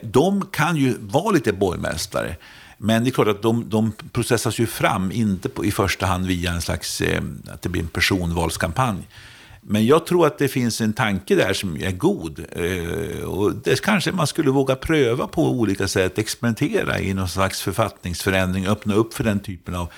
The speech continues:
möjligheter. För jag tror att det, det finns en poäng i, och vi ser ju också de ko-, kommunstyrelseordförande som verkligen sticker, stiger fram och gör det under längre tid. De blir ju lite grann av borgmästare i hans tankegång i sin kommun.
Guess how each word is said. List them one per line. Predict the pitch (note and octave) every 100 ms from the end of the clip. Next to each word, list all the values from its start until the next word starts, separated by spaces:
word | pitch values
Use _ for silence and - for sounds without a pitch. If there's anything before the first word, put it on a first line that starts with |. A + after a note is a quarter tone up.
| - - -
möjligheter. | F#2 G#2 F#2 E2+ F#2 F2+ - - - - -
För | G2
jag | A2
tror | - F3+
att | A#2+ -
det, | A2
det | F#2+ G2
finns | G2+ F#2
en |
poäng | F#2 A2+ C#3 C3
i, | G2 E2+ E2+
och | E2 G2+
vi |
ser | B2+ - D3
ju | F#3+
också | G#2 -
de | G2 G2+
ko-, | G2 - G#2 G2 -
kommunstyrelseordförande | - A#2+ G2+ - F2+ F2+ A2+ A2+
som | F#2+ G2+
verkligen | G2+ F#2 G2+ F#2+ - -
sticker, | - G#2 G#2+ G#2+
stiger | - - A2 G#2+
fram | - F#3+ G3 E2+
och | F2+
gör | G2+ G2 F#2+
det | G2
under | F#2+
längre | F#2+ G2 F#2+ G2
tid. | - G#3+ E2 D#2 - -
De | - A2+
blir | G2+ C3
ju | F3+
lite | B2 A2 G#2
grann | F2+
av | F2 F2
borgmästare | A2 G2 E2+ F2+ F2 - F#2+
i | F2+
hans | F2 F2 E2+
tankegång | - F2+ E2 - C#2 E2 F#2+ F2 E2+ - -
i | -
sin | G#2 - F2
kommun. | E2 A#2 E3+ E2 C#2